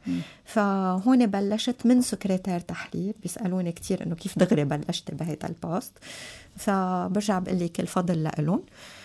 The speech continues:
Speaker 2: وهون، آه، رجعت كمان طلبوني بليالينا.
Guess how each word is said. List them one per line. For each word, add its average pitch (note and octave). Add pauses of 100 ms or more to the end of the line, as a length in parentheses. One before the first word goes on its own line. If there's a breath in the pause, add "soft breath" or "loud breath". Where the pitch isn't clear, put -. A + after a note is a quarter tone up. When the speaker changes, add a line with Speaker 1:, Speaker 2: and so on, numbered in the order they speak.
(240 loud breath)
Speaker 2:
وهون، C4+
آه، B3
رجعت A#3+
كمان G#3+
طلبوني G3+
بليالينا. F#3